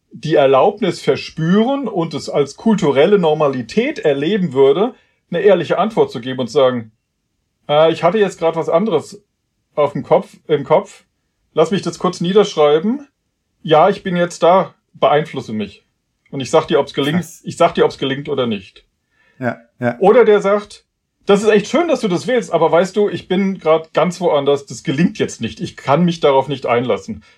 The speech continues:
Speaker 1: Ganz im Gegenteil, ich wollte dir seit drei Wochen schon irgendwas sagen, was mich nervt. Kannst du vielleicht deins parken und ich darf dir sagen, was mich an dir nervt?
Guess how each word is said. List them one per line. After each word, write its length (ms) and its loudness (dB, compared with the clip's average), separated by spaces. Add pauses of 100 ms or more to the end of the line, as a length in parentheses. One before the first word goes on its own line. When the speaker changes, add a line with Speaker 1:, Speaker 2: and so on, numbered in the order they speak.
(120)
Speaker 1:
Ganz 160 2
im 80 -4
Gegenteil, 420 2
ich 220 -4
wollte 220 0
dir 180 0
seit 180 2
drei 200 2
Wochen 200 0
schon 140 -10
irgendwas 300 -4
sagen, 220 -2
was 140 -2
mich 140 -8
nervt. 400 0 (240)
Kannst 200 -2
du 40 -2
vielleicht 240 2
deins 280 2
parken 360 2
und 140 -4
ich 120 -10
darf 200 0
dir 160 -4
sagen, 260 0
was 120 -2
mich 160 -8
an 100 -4
dir 100 -4
nervt? 480 -2